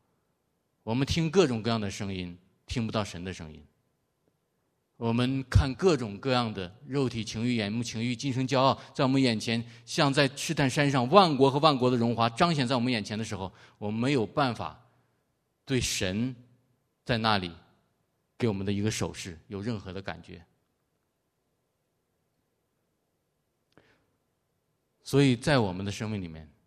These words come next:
我们需要认识有神来对付我们。那怎么来对付呢？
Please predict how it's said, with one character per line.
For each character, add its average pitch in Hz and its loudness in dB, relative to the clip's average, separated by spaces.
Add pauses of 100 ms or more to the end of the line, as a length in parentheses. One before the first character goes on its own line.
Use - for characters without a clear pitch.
(600)
我 104 -6
们 95 -4
需 131 0
要 117 4
认 104 -2
识 - -14 (1000)
有 104 -4
神 92 -6 (520)
来 87 -8
对 101 0
付 82 -12
我 80 -12
们。 82 -18 (300)
那 190 0
怎 170 0
么 104 -2
来 113 4
对 139 6
付 98 -10
呢？ 85 -10